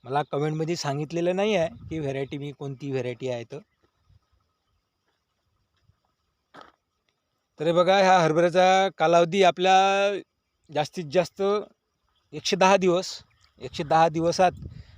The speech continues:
आपल्या शेतामध्ये चांगल्या प्रकारे घाटे असायलाच पाहिजे,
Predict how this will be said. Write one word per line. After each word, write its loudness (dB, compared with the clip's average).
आपल्या 2
शेतामध्ये -4
चांगल्या 2
प्रकारे 0
घाटे -2
असायलाच 2
पाहिजे, 2